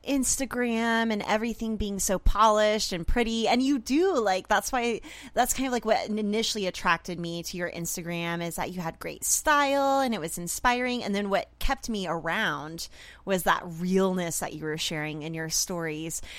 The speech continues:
And so I, I feel like I've kind of touched on this in our conversation already, but I just wanna really dig into how you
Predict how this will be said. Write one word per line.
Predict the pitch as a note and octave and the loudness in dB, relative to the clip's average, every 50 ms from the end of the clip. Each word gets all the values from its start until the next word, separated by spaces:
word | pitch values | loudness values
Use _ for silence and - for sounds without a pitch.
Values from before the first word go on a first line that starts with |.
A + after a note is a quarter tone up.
| - - - - | -16 -12 -4 0
And | A#3 B3 B3 | 0 2 4
so | - - C#4+ C4+ C4 C4 C4 B3+ F#3+ - | 4 6 6 6 8 8 8 6 6 4
I, | - C4 C#4+ - - - - - - | 4 2 2 0 -4 -8 -6 -4 -4
I | C4+ C4 | -4 -4
feel | - - - A4 C5 D5+ B4+ | -4 -2 -2 2 2 2 2
like | - | 2
I've | F#3+ F3+ F3+ | 2 0 0
kind | - - G3+ F#3 F3 | -2 -4 -4 -2 -2
of | F3 - | -2 -2
touched | - F#3+ E3+ - - | -4 -4 -4 -4 -4
on | F#3 E3 E3+ | -4 -2 -2
this | E3 E3 - | -4 -4 -4
in | - E3+ | -4 -4
our | D#3+ | -6
conversation | D#3 - - E3+ E3 E3+ E3+ - A3+ A3 - A3 G3+ | -6 -6 -6 -6 -6 -4 -2 -2 -2 -2 -2 -2 -2
already, | E3+ F3 F3+ F3+ F3 F3 F3 F3 | -2 -2 0 0 -2 -2 0 0
but | F#3 - | 0 0
I | - G3 | 0 -2
just | F#3 A3 G#3 - | -2 -2 -2 -2
wanna | - A3 G#3 G3 F#3 F3+ F3 E3+ - - - - - - - - | 0 0 0 0 0 0 -2 -4 -8 -14 -16 -18 -18 -18 -14 -12
really | F#3 F3+ F#3 G3 G3+ A3 A3 A3 A3+ A3 | -8 -6 -4 -2 0 0 2 2 0 -2
dig | F3+ - F#3+ F#3+ F3+ - | 0 0 0 0 0 -4
into | - - F3+ F#3 F#3+ F#3+ F#3+ F3 - - - F3+ F3 E3+ E3+ E3+ | -6 -8 -6 -4 -4 -4 -4 -4 -4 -4 -2 -2 -2 -2 -2 -2
how | - D#3+ - - G3 F#3 F3+ F#3+ | -4 -6 -6 -4 0 0 0 0
you | G3 F3+ F#3 G3 F#3 | 0 -2 -4 -6 -6